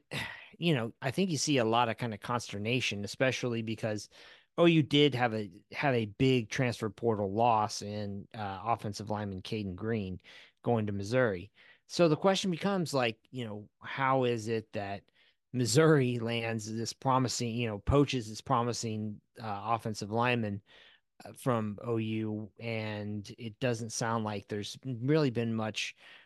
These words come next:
progress towards, uh, you know, filling that roster spot and, and adding more bodies, uh, at, you know, a position of need there on the offensive line where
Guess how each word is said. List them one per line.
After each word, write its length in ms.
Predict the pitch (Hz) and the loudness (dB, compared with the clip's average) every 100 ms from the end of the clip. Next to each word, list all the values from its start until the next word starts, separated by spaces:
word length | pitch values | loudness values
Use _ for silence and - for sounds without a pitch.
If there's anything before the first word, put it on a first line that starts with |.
| _ _ | _ _
progress 440 | - 123 120 113 - | 2 2 4 0 -2
towards, 640 | 110 104 107 104 98 - 120 | -6 -2 -2 -4 -6 -12 -10
uh, 280 | 107 101 95 | -10 -8 -12
you 140 | 98 104 | -10 -12
know, 80 | 90 | -8
filling 260 | - 123 117 | 0 2 2
that 160 | 101 101 | -2 -4
roster 400 | 110 117 - 98 | -2 -2 -4 -8
spot 440 | - 101 98 98 | -8 -6 -8 -8
and, 140 | 98 - | -10 -10
and 160 | 107 104 | -10 -4
adding 320 | 113 107 107 | -2 -2 -4
more 220 | 104 107 | -4 -4
bodies, 600 | 101 101 107 95 95 - 135 | -4 -4 -4 -4 -8 -12 -12
uh, 200 | 104 95 | -10 -8
at, 140 | 117 107 | -8 -4
you 140 | 131 | -2
know, 100 | 104 | -2
a 80 | 104 | -6
position 400 | - 123 131 113 | -2 -2 0 -4
of 80 | 95 | -4
need 320 | 110 117 98 | -4 -6 -6
there 140 | 95 | -12
on 100 | 95 | -10
the 120 | 98 | -8
offensive 440 | 95 98 101 95 95 | -8 -8 -10 -12 -4
line 260 | 110 110 | -2 -2
where 200 | 104 104 | -2 -6